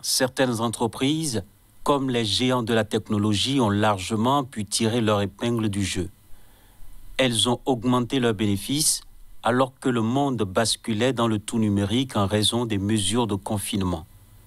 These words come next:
Les cours des actions, en particulier parmi les entreprises de haute technologie, ont bondi tout au long de la pandémie, accélérant ces dernières semaines pour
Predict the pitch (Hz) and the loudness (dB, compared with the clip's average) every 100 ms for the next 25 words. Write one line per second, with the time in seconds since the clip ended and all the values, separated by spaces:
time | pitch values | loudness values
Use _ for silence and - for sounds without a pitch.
0 | - - - - - - 101 113 - 143 | -20 -20 -20 -20 -14 -2 2 2 0 0
1 | 135 113 113 110 - 98 87 - - - | 2 2 0 0 -2 -2 -8 -14 -8 -2
2 | 107 127 - - 107 123 117 135 151 117 | 0 0 -2 -6 -8 -4 0 0 0 0
3 | 110 113 107 107 104 - 107 - 139 123 | 0 0 0 0 -2 -2 -4 -2 -2 0
4 | 95 107 117 110 - 107 - 101 104 95 | -2 -2 -2 -2 -2 -4 -2 -2 -2 -2
5 | 131 143 - - - - 113 101 120 127 | -6 -8 -14 -20 -12 -2 0 0 0 0
6 | 127 156 - 107 110 117 107 104 98 107 | -2 -6 -6 -2 0 0 0 -2 -2 -2
7 | 101 101 110 131 - - _ 123 123 - | 0 0 0 -2 -4 -16 _ -4 0 0
8 | 123 117 113 131 - 104 104 104 107 104 | 2 2 2 2 0 -2 0 2 2 0
9 | 107 101 131 139 113 - - _ - - | 0 2 2 0 -4 -14 -20 _ -10 -2
10 | 117 110 95 | 2 2 0